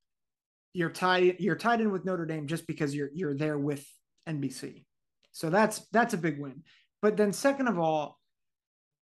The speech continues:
you think about basketball, you think about other Olympics or, like, the other, other sports, all of a sudden they're getting more exposure on broadcast television. That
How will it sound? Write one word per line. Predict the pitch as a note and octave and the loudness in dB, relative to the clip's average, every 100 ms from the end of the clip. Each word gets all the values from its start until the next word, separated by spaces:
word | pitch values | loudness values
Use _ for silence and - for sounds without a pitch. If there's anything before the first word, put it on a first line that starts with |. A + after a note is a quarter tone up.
| _ _ | _ _
you | F#3 | -2
think | G#3 G3 | 2 2
about | E3 C#3 C#3+ | 2 -2 -2
basketball, | E3 F#3 - F#3 G3 F#3 D3+ | -2 -2 -2 2 4 4 2
you | D#3+ | -4
think | F3 D#3 | -4 -4
about | C#3+ D#3+ | -4 -2
other | E3 F#3 | 0 2
Olympics | F3 F3 E3+ - - F3 | 2 0 -2 -4 -8 -4
or, | |
like, | E3 D#3 C#3 | 0 0 0
the | D#3 | -2
other, | D#3+ D#3 C#3+ - | 0 -2 -4 -4
other | D#3 C#3+ | -4 -4
sports, | - F#3+ F#3 F3 - - _ _ _ _ | -4 0 0 0 -8 -20 _ _ _ _
all | F#3 A3+ | 2 4
of | |
a | A3 | 2
sudden | - A#3 A3 D#3 C#3+ D#3 - _ _ _ _ _ _ _ _ _ _ _ _ D#3 | 2 4 4 2 -4 -6 -10 _ _ _ _ _ _ _ _ _ _ _ _ -6
they're | E3 G3 | 0 2
getting | F#3 G3 E3 | 2 2 2
more | D#3+ D3+ | -2 -4
exposure | - - D#3+ D3 C#3 C3 C3 - _ _ - | -6 -4 -2 0 -2 -4 -8 -14 _ _ -10
on | C#3 | -8
broadcast | C3+ C3+ C#3+ F3+ E3 F#3 E3+ - | -8 -4 0 0 0 -4 -4 -6
television. | F#3+ F#3 C#3 C3+ B2 B2+ E3+ _ _ _ _ _ _ _ _ _ _ _ _ _ _ _ _ _ _ | -4 -4 -4 -6 -8 -14 -18 _ _ _ _ _ _ _ _ _ _ _ _ _ _ _ _ _ _
That | E3+ G3 G3 | -2 -2 -2